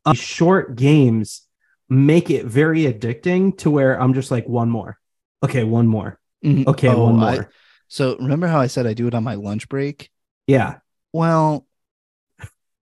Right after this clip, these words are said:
Speaker 1: Your lunch break's three hours long.
Speaker 2: My lunch break's the whole day. <laughs>
Speaker 1: <laughs>
Speaker 2: It, it, it, it's actually become a problem with it because they're so easy to play. It's like I have my phone on my desk and I'm like,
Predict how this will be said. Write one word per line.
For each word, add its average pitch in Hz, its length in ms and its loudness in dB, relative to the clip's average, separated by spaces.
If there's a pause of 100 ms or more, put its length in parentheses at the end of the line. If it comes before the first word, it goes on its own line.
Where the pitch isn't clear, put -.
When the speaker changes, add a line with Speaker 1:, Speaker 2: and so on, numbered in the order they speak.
(140)
Speaker 1:
Your 156 160 4
lunch 151 280 2
break's 135 280 -2
three 120 200 -4
hours 110 240 -4
long. 113 280 -4 (540)
Speaker 2:
My 220 280 -4
lunch 233 260 2
break's 180 220 -2
the 156 60 2
whole 131 160 2
day. 110 240 0 (240)
<laughs> 269 220 -2
Speaker 1:
<laughs> 233 440 2 (260)
Speaker 2:
It, 147 240 0
it, 151 220 -2
it, 139 400 -2
it's 139 160 0
actually 151 280 -2
become 123 260 -2
a 107 80 -4
problem 143 420 0
with 107 140 -2
it - 160 -4
because 131 360 -2
they're 131 140 2
so 120 320 -2
easy 127 340 -4
to 107 100 -4
play. 120 340 -4
It's 107 120 -12
like 101 80 -14
I 107 120 -10
have 110 100 -4
my 107 140 -2
phone 120 240 -2
on 147 100 0
my 113 140 -4
desk 104 420 -10
and 113 100 -8
I'm 107 60 -6
like, 113 160 -10